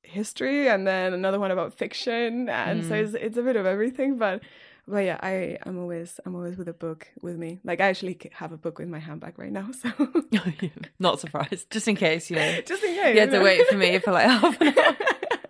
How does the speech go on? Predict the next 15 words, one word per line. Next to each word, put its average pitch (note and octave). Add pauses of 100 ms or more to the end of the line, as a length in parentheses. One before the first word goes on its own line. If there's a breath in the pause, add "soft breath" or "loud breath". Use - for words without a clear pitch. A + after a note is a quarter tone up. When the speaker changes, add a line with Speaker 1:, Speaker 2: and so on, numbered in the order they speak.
(100)
Speaker 1:
<laughs> -
Speaker 2:
I F#3+
mean, G3
with G3
my F#3+
setup F#3+
today, D#3
you D#3
could G3
have D#3+
just D#3+
been D#3
reading. D#3+
<laughs> D4+
Speaker 1:
Yeah. C#4